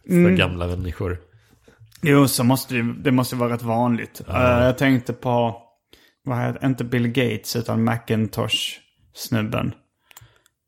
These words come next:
Speaker 1: Eh, Steve Jobs.
Speaker 2: Steve Jobs, ja.
Speaker 1: Mm.
Speaker 2: Att han, ehm, när han blev sjuk i cancer, då bad han ju någon,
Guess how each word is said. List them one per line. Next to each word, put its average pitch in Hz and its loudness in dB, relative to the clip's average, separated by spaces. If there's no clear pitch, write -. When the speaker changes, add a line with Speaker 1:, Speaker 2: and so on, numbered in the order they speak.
Speaker 1:
Eh, 92 -2
Steve 90 -4
Jobs. 110 -6
Speaker 2:
Steve 139 -2
Jobs, - 0
ja. - -10
Speaker 1:
Mm. 92 -6
Speaker 2:
Att 120 -6
han, 113 0
ehm, 107 -2
när 151 4
han 123 4
blev 120 -2
sjuk 123 -2
i 143 -2
cancer, 123 -4
då 131 -4
bad 120 0
han 151 0
ju 160 0
någon, 120 -2